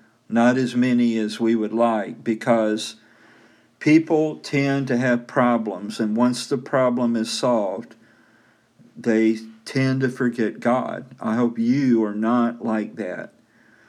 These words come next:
When Christ does a great work in li-, in your life, saves you from your sins, maybe you're already a Christian, he heals you from a sickness or illness, answers a prayer for major provision or something that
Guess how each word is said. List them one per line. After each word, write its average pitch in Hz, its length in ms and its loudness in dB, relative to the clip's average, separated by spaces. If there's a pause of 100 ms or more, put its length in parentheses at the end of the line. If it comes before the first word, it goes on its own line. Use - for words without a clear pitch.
(520)
When 117 360 4
Christ 139 600 0
does 131 260 2
a 120 60 0
great 123 340 0
work 120 300 0
in 110 140 -2
li-, 110 280 -2
in 117 140 0
your 117 160 2
life, 113 320 0
saves 120 420 2
you 120 120 0
from 120 240 0
your 110 100 0
sins, 127 680 -2 (420)
maybe 110 260 0
you're 107 160 4
already 120 400 4
a 107 60 0
Christian, 117 600 -2
he 101 100 -8
heals 127 500 0
you 123 140 2
from 104 240 -4
a 92 80 -10
sickness 117 680 -2
or 104 140 -6
illness, 120 600 0 (600)
answers 120 600 0
a 107 100 -2
prayer 120 500 2
for 107 200 -6
major 117 460 0
provision 117 840 -2
or 98 140 -8
something 120 560 -4
that 104 200 -6